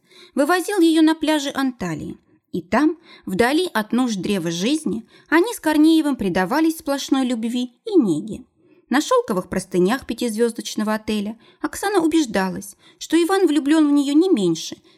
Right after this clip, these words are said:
чем когда они только-только познакомились. Она не сомневалась, что, вернувшись из Анталии, они, наконец, поженятся, и она вознесётся на самую вершину блаженства.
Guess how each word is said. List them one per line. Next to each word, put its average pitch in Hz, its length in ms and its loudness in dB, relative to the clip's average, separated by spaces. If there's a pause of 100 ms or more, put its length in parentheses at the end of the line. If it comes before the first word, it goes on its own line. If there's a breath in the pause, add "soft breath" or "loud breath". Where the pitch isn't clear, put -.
чем 190 200 -2
когда 170 400 0
они 247 280 -4 (200 loud breath)
только-только 330 600 -2
познакомились. 233 960 -6 (1300)
Она 302 200 4
не 466 120 -2
сомневалась, 320 760 0 (180 soft breath)
что, - 180 -4
вернувшись 196 580 0
из 202 140 -6
Анталии, 233 580 -2 (240 loud breath)
они, 349 220 4
наконец, 320 440 2
поженятся, 196 800 -2 (220 soft breath)
и 196 100 -4
она 185 180 4
вознесётся 175 800 -2 (240 loud breath)
на 277 100 2
самую 349 380 4
вершину 214 400 -4
блаженства. 196 760 -8